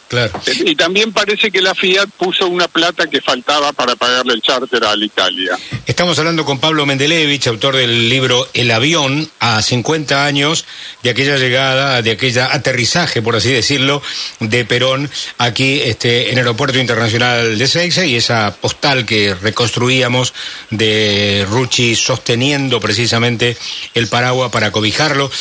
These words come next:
Speaker 1: Se lo ve a un costadito a Valmedina de un lado y del otro costado al tío Cámpora, que fue seguramente
Speaker 2: Mm.
Speaker 1: uno de los ocho autorizados, este, a vol-, a via-, a bajar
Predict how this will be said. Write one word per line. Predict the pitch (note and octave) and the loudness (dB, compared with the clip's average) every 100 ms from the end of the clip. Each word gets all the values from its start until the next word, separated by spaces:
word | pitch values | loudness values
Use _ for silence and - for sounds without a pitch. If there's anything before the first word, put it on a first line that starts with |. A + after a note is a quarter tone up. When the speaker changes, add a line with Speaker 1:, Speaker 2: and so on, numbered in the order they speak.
| - | -4
Speaker 1:
Se | - B2 | 0 2
lo | A#2+ | 2
ve | C#3+ E3 | 2 2
a | |
un | D3+ | 0
costadito | C#3+ C3 - C#3 D#3 D#3+ | -2 0 0 0 0 0
a | C3+ | 0
Valmedina | C3+ C#3+ C3 C3 F3 E3 C#3 E3 | 2 0 2 2 2 2 2 0
de | F3+ A2+ | -2 0
un | A#2+ B2+ | 2 2
lado | D#3+ D3+ E3 F#3 - - | 2 2 0 -2 -8 -2
y | A#2+ | 0
del | B2 | 2
otro | D3+ D3+ | 0 0
costado | C3 A2+ D#3 D#3 D3 | -2 0 0 2 2
al | A#2 | 0
tío | G#2 C#3 A#2 | 0 0 0
Cámpora, | G#3 G3+ C#3+ A#2 G#2 | 0 0 0 0 2
que | G2+ | -2
fue | - C#3 | 0 0
seguramente | B2+ B2 C3+ C3+ C#3+ C#3 E3+ | 0 0 0 2 0 0 -2
Speaker 2:
Mm. | - G2+ F#2+ C#3 | -2 -4 0 0
Speaker 1:
uno | D3 | 2
de | C3+ | 2
los | B2 - | 2 0
ocho | E3+ E3 C3 | 0 0 0
autorizados, | A#2+ A#2+ B2 A#2 D3+ C#3+ C3+ - - - | 0 0 0 0 2 0 -2 -4 -14 -8
este, | B2 A#2 C3 A#2 G#2+ A2 - | -4 -2 0 0 2 0 -2
a | C3+ | -2
vol-, | B2+ C3+ - | 0 0 0
a | C#3 | 0
via-, | B2 B2+ B2+ | 2 2 0
a | - | 0
bajar | C3 B2+ - E3+ E3+ | 0 2 2 0 0